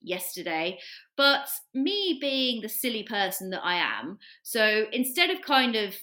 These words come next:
doing what would have been sensible and turning round halfway through this run, or doing a loop,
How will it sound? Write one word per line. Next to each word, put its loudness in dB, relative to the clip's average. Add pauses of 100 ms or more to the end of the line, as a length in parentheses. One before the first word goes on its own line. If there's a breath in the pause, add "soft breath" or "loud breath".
(140)
doing 0
what -4
would -2
have -4
been -6
sensible -6
and -2 (160)
turning 0
round 0 (280)
halfway -2
through -8
this -6
run, -8
or 0
doing 2
a 2
loop, 0